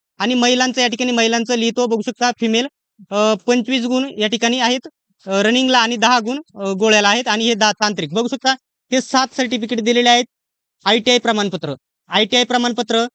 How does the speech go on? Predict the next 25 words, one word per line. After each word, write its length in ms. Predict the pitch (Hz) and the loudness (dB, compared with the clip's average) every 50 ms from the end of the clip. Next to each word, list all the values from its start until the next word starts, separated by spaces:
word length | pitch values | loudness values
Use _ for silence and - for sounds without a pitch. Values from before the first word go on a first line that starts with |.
| _ _ _ _ - | _ _ _ _ -2
खेळाडू, 460 | - 226 233 233 233 220 233 233 233 240 _ _ _ _ _ _ _ _ _ _ _ _ _ _ _ - | 2 4 4 4 4 2 0 -4 -4 -6 _ _ _ _ _ _ _ _ _ _ _ _ _ _ _ -12
त्याच्यानंतर 480 | 190 156 214 214 220 233 233 233 220 233 | -6 -4 -2 0 0 0 0 0 0 0
माजी 300 | 233 226 220 220 214 247 | 2 2 2 2 0 -2
सैनिक, 380 | - 254 240 233 233 240 226 247 | -4 -4 -2 -2 -2 -2 -4 -4
एनसीसी 480 | 208 202 214 220 214 - 233 208 240 233 | -4 -2 -2 -2 -2 -4 -4 -4 -2 -2
बी 180 | 190 226 233 | 0 0 0
प्रमाणपत्र, 520 | 220 233 233 226 226 226 208 226 208 226 226 | 2 2 0 0 0 -2 -4 -6 -4 -2 0
एनसीसी 540 | 226 226 220 214 214 - - 220 214 240 | 0 0 0 0 -2 -2 -4 -6 -4 -6
सी 220 | 226 - - 233 233 | -6 -4 -4 -4 -4
प्रमाणपत्र, 640 | - 220 220 214 214 214 190 - - 220 214 226 220 _ _ _ _ 214 - - | 0 0 0 0 0 -2 -4 -4 -2 -2 -2 -2 -4 _ _ _ _ -20 -12 -6
नागरी 460 | 185 202 208 202 214 220 247 262 247 | -2 0 0 0 0 -2 -4 -6 -4
संरक्षण 420 | - 254 240 226 220 - - 240 | -2 -2 -2 -2 -2 -2 -2 -4
सेवेत 380 | 226 - - 247 233 226 180 - | -2 0 2 2 2 2 2 0
असल्याचं 480 | 196 196 - - 240 233 233 220 240 240 | -2 -6 -4 0 0 0 2 2 0 -2
प्रमाणपत्र 640 | 226 220 214 214 214 214 202 226 202 226 214 214 226 - _ _ _ - 190 - | 0 0 0 0 0 -2 -2 -4 -2 0 0 -2 -2 -4 _ _ _ -18 -8 -2
आणि 180 | 190 208 233 240 | 0 2 2 2
या 60 | 240 | 0
ठिकाणी 280 | 208 - 247 247 240 | 0 0 0 0 0
जड 240 | 214 190 233 240 247 | 0 2 2 2 4
वाहन 300 | 240 240 233 240 233 226 226 | 4 4 4 2 2 -2 -2
चालक 220 | - 214 208 220 208 | 0 0 0 0 -2
म्हणजे 300 | 220 220 226 220 233 226 | -2 -4 -2 0 0 0
लायसन 340 | 214 208 214 - - 226 208 | 0 0 -2 -4 -6 -6 -6
असण्याचे 400 | 202 - 220 220 226 - 262 285 - _ _ 226 170 - 170 | -4 -4 -4 -4 -4 -4 -6 -6 -8 _ _ -18 -8 -4 0
गरजेचे. 380 | 208 220 214 220 214 - 170 | 0 0 2 0 -2 -2 -4